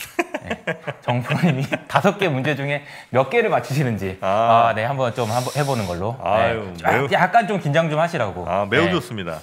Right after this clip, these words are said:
Speaker 1: 네, 그렇게 한번 해보겠습니다.
Speaker 2: 제가 다 이해하면 여러분도 다 이해하신 거니까요.
Speaker 1: 그러니까요.
Speaker 2: 네.
Speaker 1: 네. 제가 한번
Speaker 2: 좋습니다.
Speaker 1: 열심히 한번 설명을 좀 드려보는 걸로.
Speaker 2: 리얼 옵션, 알오라고 하죠?
Speaker 1: 음.
Speaker 2: 그렇게는 안 하는군요.
Speaker 1: 리얼 옵션, 네,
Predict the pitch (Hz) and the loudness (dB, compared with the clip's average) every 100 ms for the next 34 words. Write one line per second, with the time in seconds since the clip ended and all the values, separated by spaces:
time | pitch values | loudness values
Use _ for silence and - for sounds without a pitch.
0 | - 104 95 92 110 117 110 120 127 92 | -12 -8 -8 -8 -8 -6 -6 -6 -8 -10
1 | - 147 208 190 175 160 165 160 180 127 | -2 0 2 0 0 0 -2 -2 -4 -2
2 | 110 143 151 135 101 101 107 127 120 90 | -4 -4 -8 -6 -4 0 -2 -2 -6 -8
3 | 85 82 76 90 131 95 85 82 85 80 | -8 -10 -8 -6 -6 -4 -8 -8 -8 -8
4 | 82 87 - - 110 117 127 123 - - | -10 -14 -20 -6 -4 -2 -2 -4 -12 -18
5 | - - 104 - 117 110 98 107 135 - | -18 -8 -8 -4 -4 -2 -2 -4 -6 -8
6 | 123 110 98 101 92 104 92 85 78 76 | -6 -6 -6 -8 -6 -6 -6 -8 -10 -12
7 | 101 95 117 180 208 202 - - 131 131 | -12 -2 0 2 0 -2 -8 -8 -6 -6
8 | - 90 90 160 180 - - - 95 110 | -4 -4 -4 -8 -14 -20 -20 -4 2 2
9 | 131 117 110 110 101 123 113 143 233 - | 2 -2 -2 -2 -2 -6 -4 -6 -8 -16
10 | _ 107 90 78 _ _ _ _ _ _ | _ -18 -18 -18 _ _ _ _ _ _
11 | _ 95 98 120 90 90 85 95 127 80 | _ -14 -4 -2 -2 -6 -10 -12 -14 -16
12 | _ _ - 107 123 135 101 92 90 101 | _ _ -12 -6 -2 -2 -4 -8 -10 -10
13 | - 90 78 | -10 -12 -10